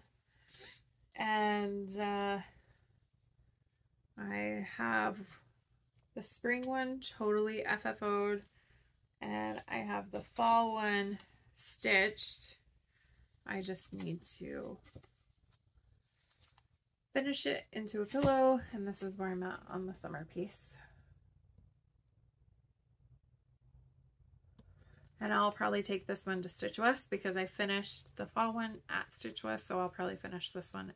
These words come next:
at Stitch West. It was great because it had good chunks of color, um, so it made it really easy. So this one, I will add a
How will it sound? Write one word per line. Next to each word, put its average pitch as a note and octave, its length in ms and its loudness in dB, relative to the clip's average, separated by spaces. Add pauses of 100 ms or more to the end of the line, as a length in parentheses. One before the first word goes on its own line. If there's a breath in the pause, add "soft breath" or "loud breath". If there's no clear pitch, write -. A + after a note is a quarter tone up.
at F3 140 -12
Stitch - 360 -8
West. - 420 -8 (760 loud breath)
It G3+ 100 0
was G3 220 4
great F#3 320 2
because F3 280 -4
it - 120 -2
had F3+ 280 -6
good E3+ 180 -4
chunks F3+ 260 -6
of - 80 -2
color, F#3 380 0 (720 loud breath)
um, F#3+ 340 -6
so F#3+ 200 -2
it - 120 -6
made - 140 -4
it - 120 0
really - 220 -2
easy. E3 420 0 (320)
So E3+ 460 -2 (240)
this A#3+ 240 0
one, A#3 400 0
I A3 140 4
will G#3+ 260 2
add G#3 560 6 (800)
a F#3 60 -10